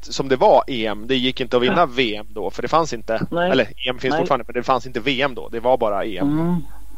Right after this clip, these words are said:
Speaker 2: det stämmer. Det var ju sista året de körde E M och sen så gjorde de om det till en V M-serie.
Speaker 1: Mm.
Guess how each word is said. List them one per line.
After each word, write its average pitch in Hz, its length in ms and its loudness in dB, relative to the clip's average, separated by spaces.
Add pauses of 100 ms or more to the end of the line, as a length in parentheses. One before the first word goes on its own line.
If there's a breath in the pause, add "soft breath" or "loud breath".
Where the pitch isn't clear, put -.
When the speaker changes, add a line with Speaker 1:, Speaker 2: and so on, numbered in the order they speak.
(120)
Speaker 2:
det 165 220 -2
stämmer. - 320 -2 (100)
Det 143 100 2
var 156 100 6
ju 147 60 4 (140)
sista - 160 0
året 143 220 6
de 127 60 2
körde - 360 2
E 60 200 2
M 60 180 0
och 65 100 -4
sen 73 200 -2
så 58 260 2
gjorde 135 300 2
de 139 140 4
om 147 220 6
det - 100 0
till 123 140 -4
en 120 60 0
V 127 160 0
M-serie. 135 580 0 (500)
Speaker 1:
Mm. 127 120 -4